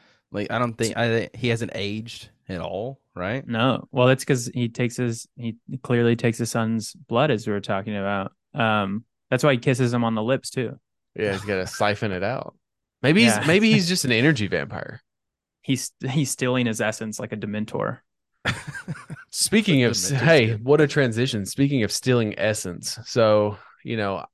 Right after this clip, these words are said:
Speaker 3: I'm a, I'm a, I'm a sports guy, you know, I like, I love the N F L and stuff like that. And, um, one thing I don't love is that the N F L has been overtaken by
Speaker 1: <sighs>
Speaker 3: a musical artist.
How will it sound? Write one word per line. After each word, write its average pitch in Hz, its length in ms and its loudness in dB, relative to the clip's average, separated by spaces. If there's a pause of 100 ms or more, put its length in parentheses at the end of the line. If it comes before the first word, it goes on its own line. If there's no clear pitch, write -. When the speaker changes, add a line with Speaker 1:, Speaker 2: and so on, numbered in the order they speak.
(360)
Speaker 3:
I'm 110 160 -6
a, 101 100 -2
I'm 104 240 -4
a, 98 80 -4
I'm 117 240 -4
a 110 40 -4
sports 101 320 -2
guy, - 420 -6
you 101 120 -8
know, 92 240 -2
I 98 100 -4
like, 92 200 -4 (180)
I 104 80 -6
love 101 180 -4
the 101 80 -2
N 98 80 -4
F - 120 -8
L 98 160 -8
and 101 100 -12
stuff 98 160 -8
like 87 160 -8
that. 87 300 -2
And, 95 360 -6 (680)
um, 95 400 -2
one 113 160 -2
thing 120 120 2
I 104 80 2
don't 113 220 0
love 95 380 -4 (180)
is 101 220 -8
that 92 360 -2 (200)
the 107 120 -2
N 98 80 -2
F 95 100 -4
L 95 100 2
has 95 160 -4
been 95 140 -4
overtaken 95 760 -6 (1040)
by 82 600 -4 (180)
Speaker 1:
<sighs> - 200 -20
Speaker 3:
a 101 60 -8
musical 101 380 -4
artist. 90 600 -4